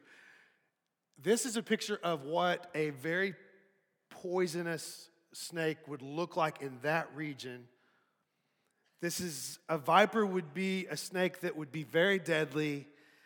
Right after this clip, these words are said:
and that the venom so poisonous would wipe out an individual's nervous system. And that, that's, that's not fun.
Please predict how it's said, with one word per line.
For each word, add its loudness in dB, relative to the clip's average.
and -10
that -2
the -6
venom 2
so 0
poisonous 0
would -4
wipe 2
out 4
an -8
individual's -4
nervous -4
system. -8
And -14
that, -6
that's, -10
that's -10
not -10
fun. -10